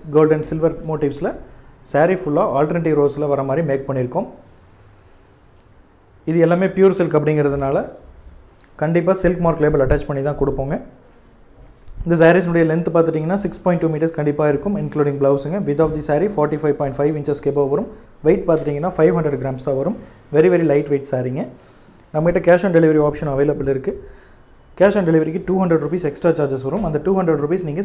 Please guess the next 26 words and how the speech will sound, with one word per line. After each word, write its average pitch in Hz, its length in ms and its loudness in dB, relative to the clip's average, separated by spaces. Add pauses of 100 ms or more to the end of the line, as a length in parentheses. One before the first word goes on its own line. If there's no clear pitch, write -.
saree 180 260 2
book 156 180 -8
பண்ணும்போதே 156 440 -2
பே 143 160 0
பண்ணணுங்க. 135 340 -8 (640)
நீங்க 156 180 0
Acon 180 280 -2
Pay, 180 80 2 (100)
Google 160 260 -2
Pay, 165 160 0
Paytm, 151 340 -4 (180)
Paytm 160 380 0 (280)
இந்த 151 140 -2
மாதிரி 160 200 2
எந்த 165 160 0
option 165 220 -4
வேணா 160 200 -2
யூஸ் 160 160 -8
பண்ணி 151 160 -6
நீங்க 151 160 -6
எங்களுக்கு 135 320 -6
பே 143 60 2 (120)
பண்ணலாம். 139 340 -4 (600)
Prepayment 185 500 0
மோட்ஸும் 156 320 -4
பார்த்தீங்கன்னா 151 360 -4